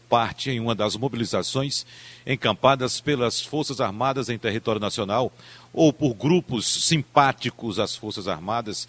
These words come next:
no dia dezenove de abril, quando se celebra o, o Dia do Exército.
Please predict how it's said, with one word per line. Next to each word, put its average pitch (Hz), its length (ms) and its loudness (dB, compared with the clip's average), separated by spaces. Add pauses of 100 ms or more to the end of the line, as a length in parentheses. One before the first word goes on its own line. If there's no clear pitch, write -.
(240)
no 110 140 -4
dia 110 140 0
dezenove 104 400 0
de 107 100 0
abril, 110 340 0 (300)
quando 151 180 -4
se 135 80 -8
celebra 135 640 2
o, 147 360 0
o 160 80 -2
Dia 147 160 2
do 165 120 0
Exército. 120 560 0